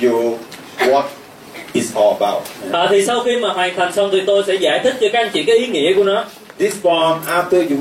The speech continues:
Speaker 1: evaluate yourself,
Speaker 2: Cái, ờ, bản mẫu này sau khi mà chúng ta tự đánh giá rồi,
Speaker 1: no need to give it back to me.
Speaker 2: không cần phải nộp lại cho tôi.
Speaker 1: So I don't know what you circle.
Speaker 2: À, cho nên tôi sẽ không biết là các anh chị khoanh cái gì.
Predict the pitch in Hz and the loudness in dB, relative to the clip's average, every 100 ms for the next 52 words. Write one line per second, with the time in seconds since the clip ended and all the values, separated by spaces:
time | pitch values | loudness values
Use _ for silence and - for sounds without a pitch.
0 | 139 139 131 123 123 104 104 110 - 113 | 0 0 2 2 2 0 0 0 2 2
1 | 110 170 - - - 247 269 302 302 269 | 2 0 -6 -16 -4 0 2 2 2 2
2 | 226 214 - 220 185 170 247 196 208 208 | 2 0 0 -2 0 0 2 0 2 2
3 | 214 190 196 196 202 185 151 151 196 202 | 2 2 0 2 0 2 0 -2 0 2
4 | 202 214 151 127 - 127 147 151 156 175 | 2 2 0 -2 -8 -2 0 0 0 -6
5 | - 139 - 143 131 113 117 - 120 196 | -4 -4 -4 -6 -6 -4 -4 -4 -6 -8
6 | 190 - 156 - 208 226 226 175 165 202 | -8 -10 -14 -6 -2 -2 0 0 2 0
7 | 180 151 151 151 180 175 160 - - - | 0 0 -2 -4 0 2 2 -2 -14 -10
8 | 120 117 117 139 165 165 143 135 120 120 | -6 -4 -2 2 0 2 2 2 0 -2
9 | 107 131 127 120 104 - - 175 180 226 | -2 0 0 0 -2 -4 -2 0 2 2
10 | 233 226 220 208 220 226 247 269 - 226 | 0 0 0 2 0 2 2 2 0 -2
11 | 165 175 202 196 208 185 147 | -2 -2 -2 -2 0 0 0